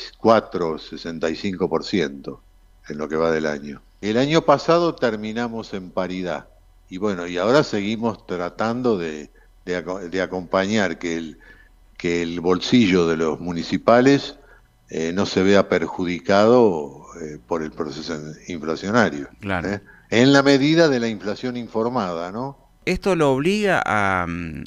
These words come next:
Speaker 2: hacer algún recorte o se puede tratar de sostener? Digo, esto va a impactar, porque ya entiendo que con
Speaker 1: Eh,
Speaker 2: el,
Speaker 1: eh.
Speaker 2: el presupuesto en ejecución, ya con las partidas establecidas para el año, si esto no estaba previsto, evidentemente en-,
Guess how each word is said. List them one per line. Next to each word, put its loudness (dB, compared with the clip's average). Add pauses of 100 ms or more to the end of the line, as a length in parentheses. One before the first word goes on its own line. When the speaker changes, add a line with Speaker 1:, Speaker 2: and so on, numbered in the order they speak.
Speaker 2:
hacer -2
algún 0
recorte 2
o 0
se -4
puede 2
tratar -2
de -2
sostener? -2
Digo, -4
esto -4
va 0
a -2
impactar, -2
porque -6
ya 2
entiendo 0
que -2 (360)
con 4
Speaker 1:
Eh, 4
Speaker 2:
el, 0
Speaker 1:
eh. 2 (120)
Speaker 2:
el 2
presupuesto -2
en 2
ejecución, 4
ya 0
con -2
las -2
partidas 0
establecidas -2
para 0
el 0
año, 4 (360)
si -4
esto 0
no 0
estaba 0
previsto, 0
evidentemente -2
en-, -6